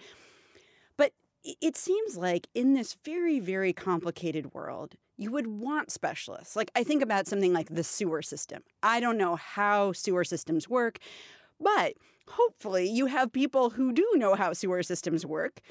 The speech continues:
You hire those people in every distinct st-, city, and they help you, they're engineers, whatever, they help you to understand how this system works. And so it seems like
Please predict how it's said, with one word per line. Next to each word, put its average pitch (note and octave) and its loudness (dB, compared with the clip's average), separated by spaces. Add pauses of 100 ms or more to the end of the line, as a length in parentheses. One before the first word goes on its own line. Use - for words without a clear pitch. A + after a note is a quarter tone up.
(160)
You B3 4
hire C4 4
those G#3 2
people G3 0
in G3 4
every F3 2 (180)
distinct E3+ 0
st-, - -2
city, F#3 -2 (340)
and A#3+ 4
they D4 2
help D#4+ -2
you, F#3 0
they're E3+ 0
engineers, A3+ 2
whatever, A#3+ 2
they G#3 2
help B3+ -2
you A#3 -2
to A#3 -4
understand G3 0
how G3+ -2
this G3 0
system F3 -2
works. A#3 0 (340)
And B3 2
so D4+ 0
it C4+ -4
seems F4+ 0
like B3 -2